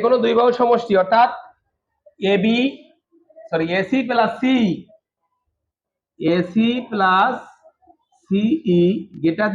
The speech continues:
than এই। এটা কি যথার্থতা কি বলতো? ত্রিভুজের যে কোনো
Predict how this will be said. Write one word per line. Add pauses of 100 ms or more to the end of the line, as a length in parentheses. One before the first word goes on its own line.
than (1000)
এই। (4000)
এটা
কি (420)
যথার্থতা
কি
বলতো? (920)
ত্রিভুজের
যে (100)
কোনো